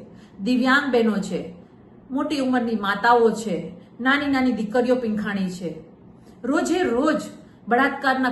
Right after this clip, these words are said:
કિસ્સાઓ બને છે અને ગૃહપ્રધાન હર્ષભાઈ માત્ર ને માત્ર વખાણ કરે છે ગૃહ ખાતાના, વખાણ કરે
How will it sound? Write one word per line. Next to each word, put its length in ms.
કિસ્સાઓ 380
બને 360
છે 160
અને 200
ગૃહપ્રધાન 720
હર્ષભાઈ 520
માત્ર 280
ને 220
માત્ર 220
વખાણ 500
કરે 240
છે 160
ગૃહ 220
ખાતાના, 440
વખાણ 380
કરે 160